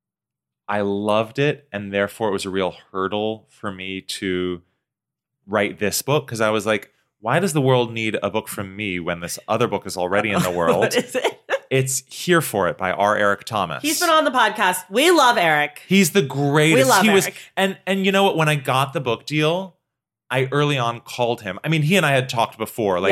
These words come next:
Speaker 2: Yeah.
Speaker 1: we know each other. Um, and I called him and I said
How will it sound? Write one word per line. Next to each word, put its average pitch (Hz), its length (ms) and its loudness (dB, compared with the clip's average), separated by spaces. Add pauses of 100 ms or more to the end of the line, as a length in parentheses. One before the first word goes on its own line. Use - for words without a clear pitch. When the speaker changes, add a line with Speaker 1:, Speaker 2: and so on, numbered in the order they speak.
Speaker 2:
Yeah. 120 40 -6
Speaker 1:
we 120 140 -2
know 120 200 2
each 113 220 -4
other. 87 360 -4 (460)
Um, 104 480 -4 (160)
and 117 580 -6 (200)
I 127 80 -2
called 156 340 2
him 78 260 -4 (120)
and 127 120 0
I 123 120 0
said 120 600 0